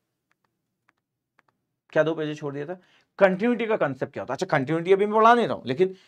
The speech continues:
जब बात हो रही लिमिट की तो कंटिन्यूटी की बात कर देता हूँ दो मिनट, ठीक है? क्या होता है कंटिन्यूटी की वैल्यू? किसी भी फंक्शन को आप कंटिन्यूअस कब बोलते हो?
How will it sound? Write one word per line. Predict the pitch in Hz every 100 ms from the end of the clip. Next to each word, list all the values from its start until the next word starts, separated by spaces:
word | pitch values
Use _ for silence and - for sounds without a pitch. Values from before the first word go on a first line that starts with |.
| _ 131
जब | 160 - -
बात | 117 139 156
हो |
रही | 170 196
लिमिट | 175 202
की | 196
तो | 226
कंटिन्यूटी | 202 170 185 196
की | 190
बात | 147 151 -
कर | 165
देता | 123 110
हूँ | 110
दो | 113 107
मिनट, | 85 - _ _ _ _ _ _ -
ठीक | 151
है? | 226 226 _ - - - _ -
क्या | 240
होता | 240 247
है |
कंटिन्यूटी | 233 190 202 202
की | 202
वैल्यू? | 139 151
किसी | 233 220
भी | 277
फंक्शन | 240 208 233
को | 220
आप | 240 -
कंटिन्यूअस | 180 190 214
कब | 190 147
बोलते | 127 117
हो? | 151